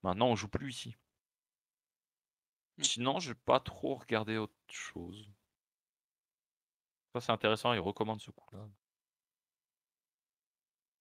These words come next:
Speaker 1: Mais ça, c'est très compliqué. Non, j'ai pas vraiment de Joseki, euh, phare, mais, euh, moi, je préfère, euh, jouer simple en début de partie parce que j'aime pas miser mes parties sur des trucs au début, en fait.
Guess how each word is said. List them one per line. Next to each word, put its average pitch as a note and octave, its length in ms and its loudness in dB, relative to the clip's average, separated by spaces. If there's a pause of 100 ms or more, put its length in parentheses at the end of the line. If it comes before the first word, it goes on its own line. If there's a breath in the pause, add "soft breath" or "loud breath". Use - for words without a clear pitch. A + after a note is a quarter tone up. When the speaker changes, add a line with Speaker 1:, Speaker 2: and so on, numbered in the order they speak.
(680)
Speaker 1:
Mais F2+ 200 -6
ça, A#2+ 100 -2
c'est A2+ 100 -6
très - 160 -12
compliqué. - 380 -16 (1800)
Non, C3 200 0
j'ai F3+ 80 -10
pas G#3 120 6
vraiment G3 220 0
de E3+ 60 -4
Joseki, E3+ 480 -8
euh, A#2 380 -2 (1600)
phare, C#3 280 0
mais, G2 220 -6
euh, F#2 320 -10 (680)
moi, G#2+ 100 -2
je - 60 -14
préfère, C3 300 2
euh, A#2+ 140 6
jouer A2+ 200 -4
simple C#3+ 440 -6
en A2+ 60 -2
début A2 160 -4
de - 40 -16
partie B2 300 -2
parce B2+ 120 -20
que - 60 -20
j'aime G2 140 -10
pas A#2 120 -2
miser G#2+ 240 -6
mes G2 120 -8
parties - 320 -12
sur - 200 -18
des F2 300 -12
trucs - 260 -14
au F#2 60 -6
début, F2+ 320 -10
en F#2 60 -12
fait. - 120 -20